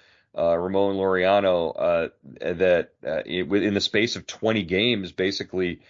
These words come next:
uh, rescue your, n-, maybe not rescue the season, but, uh, certainly keep the, the clubhouse morale afloat, and they, they come in and do things the way that, uh, you know, a veteran does. And, uh,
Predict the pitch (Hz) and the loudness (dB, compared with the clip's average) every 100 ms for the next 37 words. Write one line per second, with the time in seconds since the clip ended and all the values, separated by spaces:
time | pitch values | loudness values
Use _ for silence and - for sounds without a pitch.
0 | _ _ _ - 80 78 76 - 78 101 | _ _ _ 2 6 6 6 2 0 2
1 | 104 - 110 101 95 98 98 110 73 - | 2 2 0 2 0 -2 -2 -4 -4 -8
2 | - 117 139 147 120 90 113 - 110 85 | -8 0 2 4 2 0 -2 -4 -10 -12
3 | - 139 143 117 104 95 98 - _ _ | -12 -12 -10 -8 -6 -4 -4 -6 _ _
4 | _ - 90 82 - 151 123 110 - 139 | _ -2 2 2 0 -2 -2 -4 -6 -8
5 | - 104 95 87 76 92 - 117 113 98 | -2 0 2 0 -4 -8 0 2 4 2
6 | 87 82 82 107 123 78 - 90 87 85 | 0 -2 4 4 4 2 -8 -8 -8 -8
7 | 80 82 87 90 90 101 95 87 78 95 | -10 -12 -10 -12 -12 -10 -8 -10 -10 -10
8 | 95 92 90 - 90 90 90 85 73 82 | -8 -10 -10 -8 -4 -2 -2 -4 -4 -4
9 | 82 85 82 85 95 90 80 98 107 82 | -2 -4 -4 0 0 -2 0 4 4 2
10 | 85 - _ _ _ - 90 87 85 | -8 -14 _ _ _ -4 2 4 2